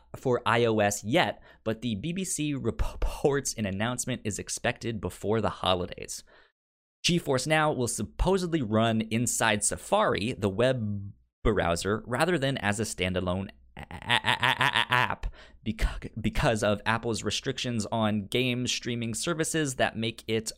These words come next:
o-, onerous, uh, to support them through the App Store.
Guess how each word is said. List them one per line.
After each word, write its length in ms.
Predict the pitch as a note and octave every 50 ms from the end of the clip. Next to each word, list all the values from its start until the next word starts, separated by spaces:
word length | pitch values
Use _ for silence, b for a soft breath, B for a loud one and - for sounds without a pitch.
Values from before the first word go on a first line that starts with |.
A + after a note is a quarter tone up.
| _ _ _ - - - -
o-, 140 | G#1+ - - - - -
onerous, 580 | - A2 A#2 A#2 B2 B2+ A#2 A#2 A2+ A2 - - B B B B B B B -
uh, 320 | G2 G2 G2 G2 F2+ F2+ F#2
to 160 | - - A2
support 760 | G#2+ - - G2+ - - - - - - - D3 A#2 A2 -
them 220 | - G#2 G2+ G2+ F#2
through 320 | - G2+ F2 F2+ F#2 G2
the 200 | E2+ F2+ F#2 - - _ -
App 240 | G2+ - - - -
Store. 520 | - - - F2 - - - - - -